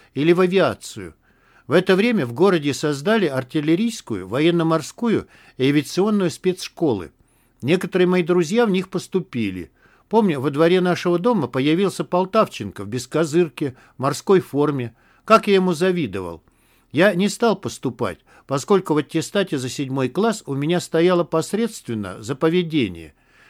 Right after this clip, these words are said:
Я так подозреваю, что мне поставили эту оценку, поскольку учительницу по естествознанию обозвал каракатицей, а она это услышала.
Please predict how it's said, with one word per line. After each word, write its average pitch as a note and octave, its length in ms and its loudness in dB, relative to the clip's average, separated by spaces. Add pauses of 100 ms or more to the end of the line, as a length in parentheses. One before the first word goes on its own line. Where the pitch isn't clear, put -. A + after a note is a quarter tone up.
(120)
Я C3+ 120 4
так - 260 4
подозреваю, E3+ 760 0
что - 180 -8
мне D#3+ 160 0
поставили D#3+ 560 0
эту D#3+ 160 0
оценку, F#3+ 580 -4 (500)
поскольку F#3+ 580 2
учительницу F#3+ 800 0
по - 120 -6
естествознанию C3+ 1040 -2 (260)
обозвал D#3 500 2
каракатицей, F#3 1000 -2 (240)
а B2+ 160 2
она G3+ 200 4
это F#3 140 -4
услышала. G#2 800 -6